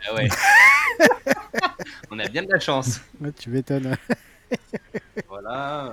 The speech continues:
Speaker 1: euh, donc mac and cheese.
Speaker 2: Ouais, ouais.
Speaker 1: Euh, le classique, mais, pff, euh, dans une adresse, euh, vraiment incroyable.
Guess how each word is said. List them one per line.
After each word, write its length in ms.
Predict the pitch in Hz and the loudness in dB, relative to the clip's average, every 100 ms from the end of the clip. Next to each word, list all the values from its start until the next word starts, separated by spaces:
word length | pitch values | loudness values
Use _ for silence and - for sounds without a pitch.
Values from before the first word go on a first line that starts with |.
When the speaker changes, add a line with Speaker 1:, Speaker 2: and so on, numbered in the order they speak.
| 101 | -10
Speaker 1:
euh, 320 | 92 92 92 | -12 -14 -16
donc 220 | 98 104 110 | -16 -16 -14
mac 180 | 104 | -12
and 140 | 107 104 | -12 -12
cheese. 520 | - 131 147 135 127 - - - - - - - - - | -4 -2 -2 -4 -8 -12 -20 -20 -20 -20 -20 -20 -20 -16
Speaker 2:
Ouais, 60 | 107 113 110 - | -12 -10 -12 -16
ouais. 80 | 92 | -16
Speaker 1:
Euh, 40 | 101 - - - | -14 -16 -20 -20
le 140 | 92 87 | -16 -14
classique, 460 | - 90 - 110 101 | -12 -12 -10 -12 -12
mais, 180 | 90 | -14
pff, 340 | 82 - - - - - - | -18 -20 -20 -20 -20 -20 -20
euh, 180 | 90 87 | -20 -18
dans 120 | 87 90 | -16 -16
une 180 | 92 | -14
adresse, 360 | 92 92 95 90 - | -12 -12 -12 -12 -14
euh, 160 | 85 82 | -14 -18
vraiment 260 | - 92 90 | -18 -18 -18
incroyable. 600 | 87 - 95 104 113 113 | -18 -16 -14 -12 -12 -14